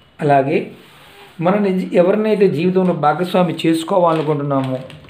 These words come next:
వారు మన జీవిత భాగస్వామిగా వస్తారు. అంటే దీని అర్థం ఏంటంటే, మనం ఇష్టపడ్డ వారు ఎవరినైనా సరే పొందాలి అనుకున్నప్పుడు వశీకరణాలు, తంత్రాలు, మంత్రాలు అడుగుతుంటారు కదా,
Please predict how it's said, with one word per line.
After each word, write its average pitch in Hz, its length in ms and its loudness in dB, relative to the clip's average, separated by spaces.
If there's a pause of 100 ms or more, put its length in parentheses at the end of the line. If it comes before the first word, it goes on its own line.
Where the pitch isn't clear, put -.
(760)
వారు 156 260 4
మన 143 140 -2
జీవిత 151 280 -4
భాగస్వామిగా 147 580 -4
వస్తారు. 135 460 -6
అంటే 143 440 0 (220)
దీని 147 140 0
అర్థం 139 220 2
ఏంటంటే, 143 680 0 (380)
మనం 160 140 2
ఇష్టపడ్డ 165 440 2
వారు 156 260 4
ఎవరినైనా 143 400 0
సరే 139 400 -4 (1080)
పొందాలి 156 420 2
అనుకున్నప్పుడు 160 840 -2 (640)
వశీకరణాలు, 160 800 0
తంత్రాలు, 151 540 -2
మంత్రాలు 143 340 0
అడుగుతుంటారు 143 480 -2
కదా, 135 360 -2